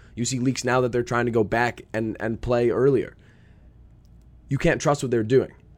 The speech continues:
And that's really, really not good for the future of the Big Ten and college football, while you look over to basketball, and, and they're on the right track. They're on the right track. So the Big Ten's looking worse by the day. And again, it's the decision-making process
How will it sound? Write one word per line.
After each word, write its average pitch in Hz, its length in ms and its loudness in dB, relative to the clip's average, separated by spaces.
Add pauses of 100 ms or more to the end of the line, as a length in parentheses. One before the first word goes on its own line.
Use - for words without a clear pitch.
(440)
And 123 120 0
that's 117 160 0
really, 127 460 4 (200)
really 131 340 6
not 113 360 0
good 127 180 4
for - 80 -10
the 104 80 -2
future 117 460 -2
of 120 340 2 (340)
the 107 80 -2
Big 101 180 4
Ten 107 240 -2
and 123 260 -2
college 95 220 -2
football, 107 420 0
while 104 300 0
you 107 140 -2
look 117 160 0
over 110 160 2
to 104 80 0
basketball, 107 600 -2 (300)
and, 117 200 -2
and 113 140 -2
they're 120 120 2
on 127 120 2
the 120 100 0
right 120 200 2
track. - 400 -6 (500)
They're 113 140 0
on 123 100 2
the 127 60 2
right 120 200 2
track. - 280 -2
So - 80 -4
the 120 100 0
Big 147 180 2
Ten's 135 260 -2
looking 123 220 -4
worse 113 220 -2
by 110 140 0
the 110 100 0
day. 90 320 -2 (260)
And 104 100 -4
again, 117 240 0
it's 113 120 -4
the 113 120 -4
decision-making 117 720 0
process 107 640 -4